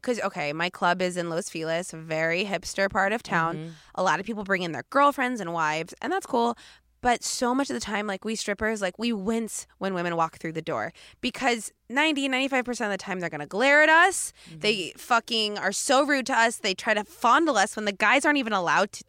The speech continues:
Speaker 1: touch us. Um, I think might, it might part of it be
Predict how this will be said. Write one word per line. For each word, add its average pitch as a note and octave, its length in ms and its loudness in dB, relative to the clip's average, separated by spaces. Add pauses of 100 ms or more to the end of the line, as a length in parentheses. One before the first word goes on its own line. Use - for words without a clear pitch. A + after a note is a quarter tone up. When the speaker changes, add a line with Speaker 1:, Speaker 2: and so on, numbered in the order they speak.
Speaker 1:
touch - 340 -8
us. D4+ 380 -2 (480)
Um, G#3 380 2 (280)
I G#3+ 140 2
think A3+ 220 -4
might, G3 140 2
it F3+ 120 0
might E3+ 220 -4
part F3 200 -4
of F3+ 100 -4
it E3 120 -6
be D#3+ 240 -6